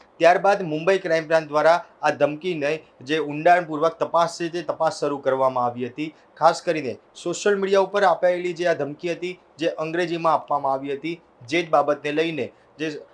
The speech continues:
અ, વીડિયો જ્યાંથી પોસ્ટ કરવામાં આવ્યો હતો તેના,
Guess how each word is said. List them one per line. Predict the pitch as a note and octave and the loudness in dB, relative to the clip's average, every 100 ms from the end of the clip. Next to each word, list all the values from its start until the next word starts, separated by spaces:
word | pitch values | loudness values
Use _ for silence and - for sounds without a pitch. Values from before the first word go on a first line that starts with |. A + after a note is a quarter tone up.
| - | 4
અ, | C3+ | 4
વીડિયો | B2+ C#3+ F3+ F3+ | 4 0 2 2
જ્યાંથી | D#3 D3+ E3 | 4 2 0
પોસ્ટ | D3+ D#3 - - | -6 -8 -8 -8
કરવામાં | C#3+ D3 C#3+ | -2 0 2
આવ્યો | C#3 C#3+ | 2 0
હતો | D#3 E3+ - _ D3+ | -4 -4 -8 _ -2
તેના, | D#3 F3+ | 0 2